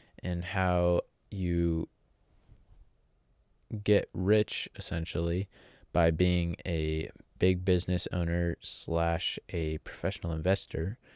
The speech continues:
or as he calls it, a B or an I. And that's the, uh, right side of the cash flow quadrant. So yeah, that's the premise of the book.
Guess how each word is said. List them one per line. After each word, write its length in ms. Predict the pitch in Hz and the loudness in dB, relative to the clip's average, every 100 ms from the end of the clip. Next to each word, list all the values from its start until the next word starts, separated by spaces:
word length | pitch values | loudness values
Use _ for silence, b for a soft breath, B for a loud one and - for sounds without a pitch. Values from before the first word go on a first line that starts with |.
| b b | b b
or 60 | - | -6
as 80 | 90 | -4
he 80 | |
calls 240 | 82 85 85 | -2 0 0
it, 80 | - | -2
a 120 | 87 | 10
B 500 | - 87 87 82 - _ | 10 10 2 -2 -6 _
or 200 | - 85 | -6 -4
an 120 | 78 78 | -4 -4
I. 380 | 92 80 78 90 b b b b - | -2 -2 -4 -6 b b b b -8
And 100 | 82 | -6
that's 280 | 82 - - | -4 -6 -8
the, 360 | 92 87 - - - | -6 -4 -6 -8 -10
uh, 100 | - - - | -8 -10 -10
right 260 | - 87 - | -2 -2 -2
side 480 | - 78 73 76 92 - | -4 -2 -2 -4 -8 -6
of 200 | 90 92 | -6 -2
the 160 | 101 92 | -2 -4
cash 360 | - 87 85 | -2 -2 -2
flow 320 | - 90 85 | 0 2 2
quadrant. 720 | 82 - 87 87 87 95 104 - B B B B B B B B - | 2 -2 2 2 2 0 0 -8 B B B B B B B B -18
So 180 | - 85 | -4 0
yeah, 80 | |
that's 200 | 82 92 | 2 2
the 80 | 95 | -2
premise 500 | - - 101 101 - | -4 -2 2 2 2
of 100 | 90 | 2
the 100 | 92 | 2
book. 400 | 80 87 - - | 4 2 2 -8